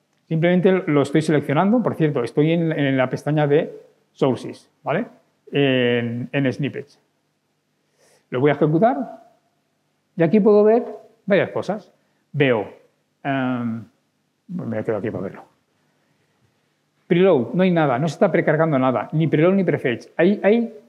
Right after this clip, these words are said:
tres precones: Google Analytics, Image YouTube y Phone, eh, Google Ana-, Gu-, Google Statics. De-, no hay D N S, bueno, si hubiese algún prefetch, podría verse el D N S prefetch, que es,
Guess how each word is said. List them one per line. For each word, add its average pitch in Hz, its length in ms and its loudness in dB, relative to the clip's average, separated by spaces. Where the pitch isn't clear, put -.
tres 190 240 2
precones: 123 640 -4
Google 175 280 2
Analytics, 185 600 -2
Image 170 280 0
YouTube 143 420 -4
y 208 280 0
Phone, 175 340 0
eh, 131 720 -2
Google 147 260 0
Ana-, 127 240 -4
Gu-, 143 240 -4
Google 151 260 0
Statics. - 480 -12
De-, 170 160 2
no 180 180 0
hay 180 140 2
D 175 80 0
N 165 140 0
S, 180 80 -6
bueno, 170 280 0
si - 180 -2
hubiese 196 240 2
algún 208 240 2
prefetch, 180 640 0
podría 165 320 4
verse 175 240 0
el 151 100 0
D 151 60 0
N 170 100 2
S 170 140 -2
prefetch, 165 400 -2
que - 80 -2
es, - 80 -6